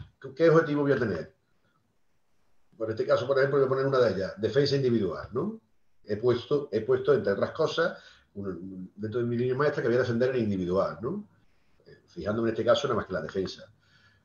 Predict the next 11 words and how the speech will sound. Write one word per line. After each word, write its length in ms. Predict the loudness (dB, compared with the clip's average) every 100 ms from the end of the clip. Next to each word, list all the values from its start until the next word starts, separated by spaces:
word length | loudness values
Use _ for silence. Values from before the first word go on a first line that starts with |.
| _ -6
Eh, 240 | -4 -4
pues 120 | -4 -2
el 60 |
mesociclo 760 | -2 -2 -2 -4 2 4 4 4
cuarto, 560 | 6 8 6 4 2
de, 200 | 4 4
que 80 | 2
es 60 | 0
el 80 | 2
periodo 240 | 4 4
competitivo, 840 | 6 4 4 2 2 4 2 0